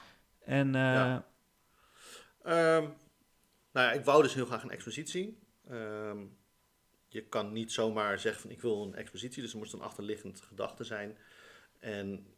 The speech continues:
Speaker 2: ik wou dus heel graag de doorvertaling van iemand die zich ontwikkeld heeft in de graffiti scene, eh, kan laten zien hoe dat doorvertaalt naar moderne kunst. Eh,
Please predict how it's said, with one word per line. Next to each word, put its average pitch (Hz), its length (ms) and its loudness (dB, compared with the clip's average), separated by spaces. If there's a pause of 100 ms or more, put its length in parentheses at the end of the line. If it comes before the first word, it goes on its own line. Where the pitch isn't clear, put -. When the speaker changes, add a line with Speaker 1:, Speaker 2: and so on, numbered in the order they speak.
Speaker 2:
ik - 240 -20
wou 104 200 0
dus 95 100 -8
heel 117 160 2
graag 107 340 -4
de 120 120 -4
doorvertaling 110 680 0
van 98 440 -2 (240)
iemand 113 320 -6
die 107 100 -10
zich - 140 -12
ontwikkeld 110 460 -10
heeft 101 280 -4
in 110 60 -12
de 104 60 -12
graffiti 120 440 -12
scene, 110 400 -8 (640)
eh, 98 760 -6 (520)
kan 101 180 -4
laten 104 280 -4
zien 107 220 -8
hoe 98 160 -12
dat 95 280 -6 (100)
doorvertaalt 98 680 -8
naar 92 380 -10
moderne 92 360 -8
kunst. - 300 -18 (960)
Eh, - 80 -20